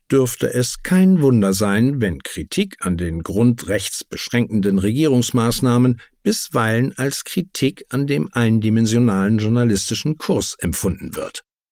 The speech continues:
Deshalb ist es dann eine Form von journalistischer Selbstbehauptung, den Regierungskritiker in die gesellschaftliche Ächtungsecke zu schreiben. Um die dahinterstehende Logik etwas plakativ zu machen:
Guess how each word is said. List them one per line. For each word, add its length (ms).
Deshalb 520
ist 200
es 200
dann 280
eine 240
Form 300
von 260
journalistischer 800
Selbstbehauptung, 960
den 360
Regierungskritiker 1400
in 80
die 120
gesellschaftliche 1000
Ächtungsecke 840
zu 160
schreiben. 540
Um 260
die 260
dahinterstehende 1000
Logik 500
etwas 420
plakativ 720
zu 140
machen: 420